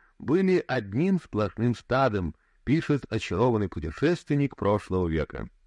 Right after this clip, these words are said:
О приближении бизонов охотники догадывались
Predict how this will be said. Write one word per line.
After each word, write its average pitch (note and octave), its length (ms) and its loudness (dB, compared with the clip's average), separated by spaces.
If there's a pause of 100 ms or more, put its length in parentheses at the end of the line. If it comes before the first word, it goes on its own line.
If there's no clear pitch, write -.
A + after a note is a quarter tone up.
(760)
О A#2+ 120 -2
приближении F3+ 640 2
бизонов E3 640 2 (300)
охотники F3 600 2
догадывались E3+ 680 0